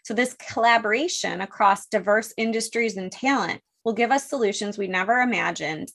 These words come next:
and change how work is being done. And finally, the open source community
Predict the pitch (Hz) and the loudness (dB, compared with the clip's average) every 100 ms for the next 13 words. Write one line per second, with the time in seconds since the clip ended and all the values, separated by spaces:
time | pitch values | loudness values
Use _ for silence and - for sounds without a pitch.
0 | - 220 190 190 - 226 175 170 - 180 | -2 0 0 -2 -4 -4 -4 -6 -4 -2
1 | 175 170 170 - 180 170 175 - 180 202 | -2 -6 -10 -8 -10 -6 -4 -6 -8 -18
2 | _ _ _ _ _ - 233 220 254 285 | _ _ _ _ _ -2 -2 4 4 4
3 | 226 170 165 202 214 - - 247 277 277 | 2 -2 -6 -10 0 2 4 2 2 0
4 | 262 254 - 247 226 226 202 - - - | 0 -2 -4 -2 0 0 -2 -4 -6 -8